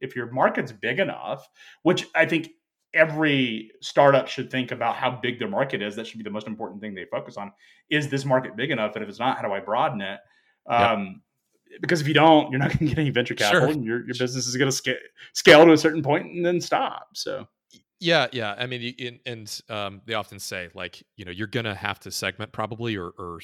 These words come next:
Speaker 2: find some niche within that larger thing. And if it's too small in the first place, you know, the niche ends up being, you know, uh, non-existent or, or just too tiny to support,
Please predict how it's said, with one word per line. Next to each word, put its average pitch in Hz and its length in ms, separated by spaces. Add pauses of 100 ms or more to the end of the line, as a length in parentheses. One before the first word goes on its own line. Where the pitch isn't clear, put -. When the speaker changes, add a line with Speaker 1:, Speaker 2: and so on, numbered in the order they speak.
Speaker 2:
find 98 340
some 90 280
niche 98 280
within 98 280
that 95 160
larger 101 260
thing. 113 220
And 107 80
if 85 60
it's 87 120
too 113 140
small 92 240
in 85 80
the 85 40
first - 280
place, 98 420 (120)
you 95 120
know, 85 120
the 90 120
niche 95 240
ends 90 180
up 87 120
being, 85 260 (140)
you 92 80
know, 76 140 (260)
uh, 82 260 (140)
non-existent 85 800
or, 78 180 (160)
or 85 60
just 80 200
too 82 120
tiny 80 240
to 76 60
support, - 380